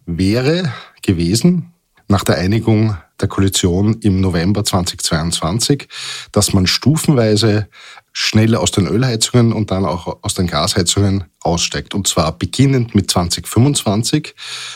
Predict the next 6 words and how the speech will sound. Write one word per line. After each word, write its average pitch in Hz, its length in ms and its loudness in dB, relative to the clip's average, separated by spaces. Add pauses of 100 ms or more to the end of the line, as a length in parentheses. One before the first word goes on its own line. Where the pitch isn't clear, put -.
sollten 95 480 0
die - 200 -4
ältesten 107 760 0 (120)
Ölheizungen 113 920 2 (560)
einfach 98 540 -2 (180)
von, 98 440 0